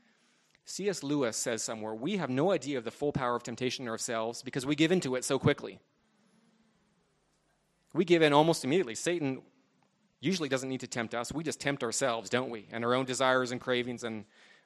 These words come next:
we're off. But when you stand against Satan and his voice,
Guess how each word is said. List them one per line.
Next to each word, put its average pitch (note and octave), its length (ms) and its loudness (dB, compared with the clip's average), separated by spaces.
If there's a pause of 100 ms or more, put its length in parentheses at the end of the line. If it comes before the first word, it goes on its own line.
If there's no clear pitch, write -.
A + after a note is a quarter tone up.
we're C#3 200 8
off. A2 400 4 (1040)
But B2+ 140 2
when C3 220 4
you D3+ 100 4
stand C#3+ 720 0
against B2+ 600 -2 (640)
Satan D#3 480 -2
and A2+ 140 -6
his B2+ 180 2
voice, B2 560 0